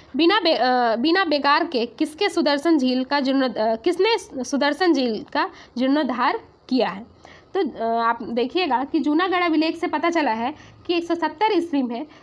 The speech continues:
रुद्रमन ने गिरनार के निकट सुदर्शन झील का मरम्मत बिना गे-, अ, बेगार के लिए करवाई थी। यह झील समुद्रगुप्त, सॉरी, चंद्रगुप्त मौर्य के आदेश पर उनके राज्यपाल पुष्पगुप्त बैस द्वारा बनाई गई थी। तो इसका सही आंसर हो जाएगा ऑप्शन नंबर डी।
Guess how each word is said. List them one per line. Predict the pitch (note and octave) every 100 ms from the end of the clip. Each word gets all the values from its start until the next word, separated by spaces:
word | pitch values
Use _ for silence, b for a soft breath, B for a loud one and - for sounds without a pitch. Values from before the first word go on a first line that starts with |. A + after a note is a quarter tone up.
| -
रुद्रमन | C4 C#4 C#4 D4 D#4+
ने | D#4+ A#3 B3
गिरनार | A3+ C4 C4 C4+ F4
के | F4+
निकट | C4 G#3+ B3+
सुदर्शन | - C4 C#4 C#4+ F4+
झील | C#4
का | C4 D4
मरम्मत | C#4 B3+ B3+ B3 - B B -
बिना | A#3 A#3+ C#4+
गे-, | D#4 B3
अ, | A3 A3+ A3
बेगार | G#3+ - A3+ A3+ A#3 C4
के | E4 D#4
लिए | A#3+
करवाई | C4 C#4 A3 G3+
थी। | - - A#3+ B B
यह | B3 C#4+
झील | C#4+ F4
समुद्रगुप्त, | F4 D4 D#4 D#4 C4 D4+ - - A3+
सॉरी, | - A3+ C4
चंद्रगुप्त | C#4+ E4+ F4+ D#4+ E4
मौर्य | D4 C4 E4+
के | E4+
आदेश | F4+ C#4 A#3 D#4 E4 -
पर | A#3+ A3+ C4+ B B
उनके | C4 C#4+ F4
राज्यपाल | C4+ A#3+ D#4+ D#4+ A3 A3 D4+ B B -
पुष्पगुप्त | F#4 F#4 D#4+ D4+ D4+
बैस | A3 A#3+ D4+
द्वारा | C4+ B3+ G#4+ - _
बनाई | A3+ G#3+ F#3+ G3
गई | G#3 -
थी। | -
तो | A#3 - A3+
इसका | A3+ A#3+
सही | A#3+ D4
आंसर | E4 D#4 D#4+
हो | D#4+
जाएगा | D#4+ D#4+ C#4+
ऑप्शन | A3 - C#4
नंबर | C#4 C4+
डी। | A#3 E4